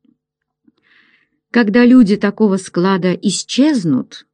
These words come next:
если только это когда-нибудь случится, наш мир станет безопаснее, но и скучнее.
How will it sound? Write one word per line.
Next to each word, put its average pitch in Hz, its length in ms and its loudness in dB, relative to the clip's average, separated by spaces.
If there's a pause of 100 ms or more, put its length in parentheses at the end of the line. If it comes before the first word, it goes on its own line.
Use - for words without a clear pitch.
если 160 360 -4
только 170 340 -4
это 143 220 -6
когда-нибудь 165 680 -2
случится, - 720 -6 (800)
наш 262 300 0
мир 233 260 6
станет 196 480 -4
безопаснее, 175 1040 -4 (460)
но 196 300 2
и 254 200 4
скучнее. 151 920 -4